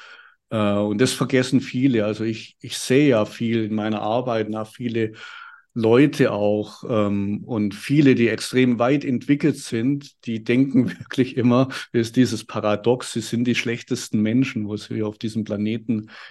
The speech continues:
gibt. Die sind verzweifelt, die sind so in der Angst drin. Aber ich sehe die, das ist oft so, dass es wirklich noch dieser kleine Schritt ist, wo man nehmen muss und dann, ähm, frei wird, ja.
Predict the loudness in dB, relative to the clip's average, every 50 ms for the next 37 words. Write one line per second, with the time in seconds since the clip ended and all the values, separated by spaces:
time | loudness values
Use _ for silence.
0 | -14 _ 2 2 2 2 0 -4 -4 -4 0 0 0 0 0 -2 -4 -4 -4 -4
1 | 0 2 4 4 4 4 4 4 4 4 2 2 -2 -6 -4 -2 -2 -2 -2 -2
2 | -4 -8 -10 -8 -4 0 0 2 2 2 0 0 -2 -4 -4 -6 -6 -8 -12 -14
3 | -8 -4 -2 0 0 0 0 -4 -8 -14 -16 -16 -16 -18 -18 -16 -8 -4 0 2
4 | 2 4 4 2 0 -2 -4 -2 0 0 0 0 0 0 0 0 0 -2 -2 -6
5 | -8 -14 -18 -20 _ _ _ _ -14 -8 -6 -6 -6 -6 -4 -2 -2 -2 -2 -4
6 | -10 -6 -2 -2 0 0 -2 -2 -4 -6 -4 -2 -2 -2 0 0 -2 -2 -2 -4
7 | -4 -4 -4 -4 -4 -4 -4 -4 -4 -2 0 0 2 2 2 2 2 0 -2 -4
8 | -4 -4 -4 -6 -10 -10 -12 -12 -10 -8 -6 -4 -4 -2 0 2 2 2 2 2
9 | 0 -4 -6 -10 -12 -16 -20 _ _ _ _ _ _ _ _ _ _ _ _ _
10 | _ _ _ _ _ _ -2 0 0 0 0 0 0 0 2 2 0 0 0 -2
11 | -2 -2 0 0 2 2 0 0 -2 -4 -6 -4 -2 0 0 0 0 0 -2 -2
12 | -4 -4 -8 -12 -12 -12 -10 -8 -8 -8 -10 -12